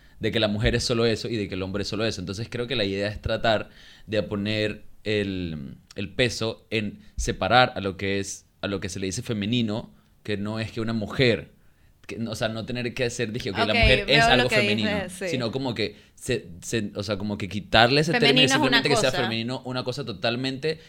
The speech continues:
Speaker 1: que, o sea, separada de lo que es ser mujer o ser hombre, o tus genitales, o tu atracción sexual, o tu, o sea, lo que sea, y al mismo tiempo también lo masculino. Entonces, ahorita mismo, como seres que hemos vivido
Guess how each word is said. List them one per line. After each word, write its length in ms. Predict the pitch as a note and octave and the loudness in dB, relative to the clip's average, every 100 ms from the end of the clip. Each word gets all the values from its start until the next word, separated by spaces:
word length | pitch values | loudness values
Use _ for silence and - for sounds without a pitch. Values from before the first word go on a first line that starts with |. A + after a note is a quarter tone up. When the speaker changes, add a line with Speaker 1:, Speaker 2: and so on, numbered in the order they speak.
| - _ | -20 _
Speaker 1:
que, 220 | - A2+ - | 0 0 0
o 60 | |
sea, 160 | G#2 G#2+ | -2 -2
separada 600 | A#2 F2 G#2 A2 B2+ D#3+ | -2 0 2 2 2 2
de 160 | G#2 G#2 | 0 -2
lo 160 | G2+ | -2
que 100 | G#2 | -2
es 100 | G2+ - | -4 -2
ser 140 | G#2+ | -4
mujer 280 | G#2+ A2 A2 | -4 -2 -2
o 60 | |
ser 160 | A2+ G#2 | -2 -2
hombre, 260 | A2 A2 B2 | -2 -2 -2
o 140 | G2+ | -4
tus 140 | F#2 F2+ | -6 -8
genitales, 600 | F#2 F2+ G2 G#2 A#2+ - | -6 -4 -2 0 -2 -4
o 80 | G2 | -10
tu 140 | G#2 | -8
atracción 340 | F#2+ F#2 - F#2+ | -8 -8 -10 -10
sexual, 500 | F#2 F2+ G2+ G2+ G2+ - - - | -10 -4 0 0 -2 -14 -16 -8
o 140 | G2+ | -8
tu, 160 | - G#2 | -8 -10
o 100 | F#2 | -4
sea, 120 | G2 | -4
lo 100 | F#2 | -4
que 80 | E2 | -6
sea, 340 | - G#2 F2+ - | -2 0 0 -2
y 80 | G#2+ | -4
al 140 | F#2+ | -4
mismo 240 | G2 G#2+ G2+ | -6 -6 -8
tiempo 200 | G2 F#2 | -6 -6
también 260 | G2 F#2 | -6 -6
lo 80 | G2 | -6
masculino. 420 | G2+ F#2 F#2 A2 | -6 -6 -6 -6
Entonces, 260 | G2+ F#2 A#2+ | -6 -8 -6
ahorita 260 | G#2+ A2+ D3 | -6 -6 -6
mismo, 340 | D3 C3+ - - - - | -6 -6 -10 -16 -20 -10
como 220 | A2 G2+ | -6 -4
seres 300 | F#2 B2 C#3+ | -2 -2 -2
que 80 | A2 | -4
hemos 140 | B2 | -4
vivido 580 | A2 G2+ G#2+ G#2+ A2 - | -2 0 0 0 0 -4